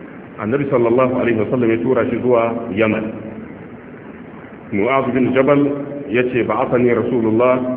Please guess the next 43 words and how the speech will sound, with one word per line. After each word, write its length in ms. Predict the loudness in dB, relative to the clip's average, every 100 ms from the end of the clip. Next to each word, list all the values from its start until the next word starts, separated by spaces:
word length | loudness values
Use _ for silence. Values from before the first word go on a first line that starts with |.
| -6 -10 -14 -16 -8 -2
sallallahu 480 | 2 4 4 2 0
alaihi 240 | 0 0
wasallam, 320 | -2 -2 0
manzon 320 | 0 0 0
Allah 220 | 2 2 2
ya 160 | 2 0
aike 360 | 0 -2 0 2
ni 120 | 2
zuwa 240 | 2 2
Yaman." 240 | 2 0 -4 -8 -12 -14 -16 -16 -16 -18 -18 -18 -6 -2
Fa 80 | 2
qala, 240 | 2 2 2
sai 60 | 0
ya 40 | 2
ce 100 | 0
min, 140 | 0 0 0
"Innaka 380 | 4 4 4 2
ta'ati 480 | 0 0 -2 -2 -2
qauman 400 | 2 4 4 4
min 160 | 2 0
ahli 320 | 0 0 0
alkitab." 360 | -2 2 0 0 -6 -10 -12 -14 -16 -16 -18 -18 -18 -18 -18 -16 -16 -18 -18 -10
Wurin 320 | 2 4 6 6
da 80 | 6
zaka 240 | 4 2 -2
tafi 200 | 0 0
ya 80 | 2 2
kai 80 |
Mu'azu, 480 | 0 0 0 -2 -2 -8 -10 -14 -16 -16 -18 -18 -8 0
wuri 280 | 4 6 8
ne 140 | 6 4
na 100 | 2
jama'a 640 | 2 2 2 2 0 -2 0
waɗanda 400 | 0 2 0 2
suna 220 | 0 2
da 80 | 0
littafi, 480 | 0 2 0 0 0
wato 240 | 0 2
ahlul 320 | 0 0 0
kitabi 360 | -2 0 0 2
ne, 120 | 0
ba 160 | 2 2
wai 380 | 4 4 2